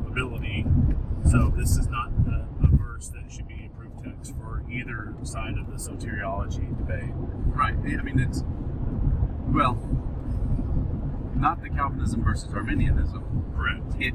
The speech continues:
Speaker 2: is a good proof text for what is salvation and how do we get it. It is
Speaker 1: Right.
Speaker 2: by faith only.
Speaker 1: Sure.
Speaker 2: How do we
Speaker 1: Yeah.
Speaker 2: know that? Well, John three sixteen is a great support for that.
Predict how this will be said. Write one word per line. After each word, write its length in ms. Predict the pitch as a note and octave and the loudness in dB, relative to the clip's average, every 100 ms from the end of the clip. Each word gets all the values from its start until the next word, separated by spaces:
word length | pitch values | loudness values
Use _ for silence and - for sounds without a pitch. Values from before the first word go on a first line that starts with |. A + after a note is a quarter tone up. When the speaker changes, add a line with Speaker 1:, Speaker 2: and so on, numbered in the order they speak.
| - | -2
Speaker 2:
is 640 | - G#5+ - - - - - - - | 0 0 0 -2 -2 -2 0 -2 -2
a 80 | |
good 320 | A#2+ - - - | -2 -2 -2 -4
proof 220 | A#2+ A2+ - | -4 -2 -2
text 440 | - - - - - - - - - - - | 0 -2 -2 -4 -4 -2 -2 0 0 0 0
for 400 | - B2 - - - - - - - - | 0 0 2 2 0 -2 -4 -4 -4 -2
what 220 | - - - | 0 2 2
is 180 | - - | 0 -2
salvation 640 | - - - - - - - | -2 -2 -2 -4 -4 -2 0
and 100 | - | 2
how 140 | G#2+ | 2
do 60 | - | 0
we 100 | - | 0
get 200 | - - | 0 0
it. 80 | - | 0
It 160 | A#2 A#2+ | 0 0
is 160 | A#2+ | 0
Speaker 1:
Right. 180 | A2+ G#2+ | 2 2
Speaker 2:
by 60 | - | 4
faith 200 | - - | 4 4
only. 320 | B2+ - - - | 2 0 -2 -4
Speaker 1:
Sure. 260 | - - - | 0 0 0
Speaker 2:
How 80 | - | 2
do 60 | - | 4
we 80 | - | 4
Speaker 1:
Yeah. 60 | |
Speaker 2:
know 120 | - | 2
that? 220 | - - - | 0 -2 0
Well, 160 | B2 | 0
John 280 | B2 A#2 B2 | 0 2 0
three 160 | - - | 0 -2
sixteen 420 | C3 - C3+ B2+ | -2 -4 -4 -4
is 60 | |
a 60 | B2+ | -2
great 220 | G2+ - | 0 0
support 340 | - - - - | -2 -2 -4 -4
for 120 | - | -6
that. 200 | - | -4